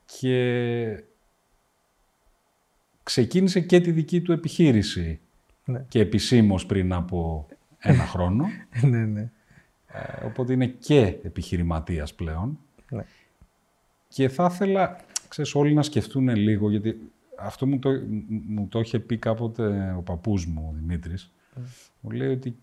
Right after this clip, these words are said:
Speaker 1: δεν πρέπει να κρίνεις τους ανθρώπους από που, από το που βρίσκονται, αλλά
Speaker 2: Μμμ.
Speaker 1: πρέπει... Να μετράς τη διαδρομή που κάναν για να
Speaker 2: Μμμ.
Speaker 1: φτάσουν εκεί που βρίσκονται.
Speaker 2: Ναι.
Speaker 1: Αυτό είναι η ου-, η ουσία της ζωής και της πρόοδου.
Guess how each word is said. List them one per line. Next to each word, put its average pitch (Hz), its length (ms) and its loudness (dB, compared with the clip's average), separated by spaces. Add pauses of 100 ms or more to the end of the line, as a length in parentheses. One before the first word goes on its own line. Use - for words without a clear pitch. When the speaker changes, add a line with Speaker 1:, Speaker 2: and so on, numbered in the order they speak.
(920)
Speaker 1:
δεν 113 160 -4
πρέπει 127 260 2
να 117 140 4
κρίνεις 95 420 2
τους - 140 -8
ανθρώπους 87 600 -2
από 87 180 -8
που, 90 300 -10
από 92 200 -6
το 87 80 -4
που 90 160 -4
βρίσκονται, 87 640 -4 (280)
αλλά 104 180 -6
Speaker 2:
Μμμ. 98 60 -8
Speaker 1:
πρέπει... 127 500 -4 (340)
Να 104 100 0
μετράς 104 720 4
τη 113 100 0
διαδρομή 101 540 2
που 113 140 -8
κάναν 87 480 0 (240)
για 90 80 -8
να 85 80 -4
Speaker 2:
Μμμ. - 60 -6
Speaker 1:
φτάσουν 95 420 -4
εκεί 78 180 -8
που 80 120 -10
βρίσκονται. 73 480 -12 (260)
Speaker 2:
Ναι. 120 80 -10 (400)
Speaker 1:
Αυτό 110 440 0
είναι 87 420 0 (120)
η 92 100 -8
ου-, 85 180 -6
η 92 140 -6
ουσία 85 600 0 (320)
της 90 120 -8
ζωής 87 340 -2
και 82 100 -10
της - 140 -14
πρόοδου. 78 480 -8